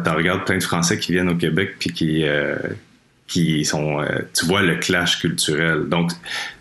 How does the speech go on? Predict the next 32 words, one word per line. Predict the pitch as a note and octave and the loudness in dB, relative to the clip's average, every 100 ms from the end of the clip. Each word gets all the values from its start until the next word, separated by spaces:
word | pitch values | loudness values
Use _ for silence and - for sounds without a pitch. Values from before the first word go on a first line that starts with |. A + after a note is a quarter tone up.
| - | -4
parce | G#2+ F#2 | -2 0
que | A#2 | 0
pour | G#2+ G#2+ G2 | 2 2 4
eux, | B2+ | 4
c'est, | C3 G#2+ F2+ | 4 2 2
la | G2 F#2+ | 2 2
façon | G2+ F2+ A2 | 0 2 2
de | |
fonctionner | G#2 F#2+ - F2+ G#2+ | 2 0 2 2 2
est | F#2 | 2
beaucoup | E2+ | -2
plus, | - A2+ B2 C#2+ | -2 2 2 2
euh, | |
on | E2+ F2 | 2 2
va | E2+ | 4
dire, | F#2+ G2+ - | 2 0 0
collectiviste. | A2 F#2+ G2 - G2 F2+ B2+ C3+ - - - - - - - | 0 2 2 0 2 2 2 0 -6 -12 -8 -6 -8 -10 -14
Puis | - G2 F#2+ | -2 2 2
ça | F2 F2+ | 2 2
s'inscrit | F#2 F2 F2 - | 2 2 0 0
plus | G#2+ G2+ | 2 4
dans | F#2 | 4
des | E2 | 2
traits, | E2 - F#2+ | 2 2 2
justement, | F2 E2+ E2+ | 2 2 4
d'une | F2 D#2+ | 4 2
religion | D2+ D#2 C#2+ D#2 E2 | 0 0 0 0 -2
qui | E2+ E2 D2+ | -2 -2 -2
est | D2+ | -2
catholique. | - D#2 D2+ D2 E2 - - | -2 -2 -2 0 -2 -4 -4
Euh, | F2 E2+ F2 F2+ F2+ _ _ - - - - - - - - | -2 -2 -4 -6 -10 _ _ -16 -14 -14 -14 -18 -20 -16 -2
fait | F2+ | 0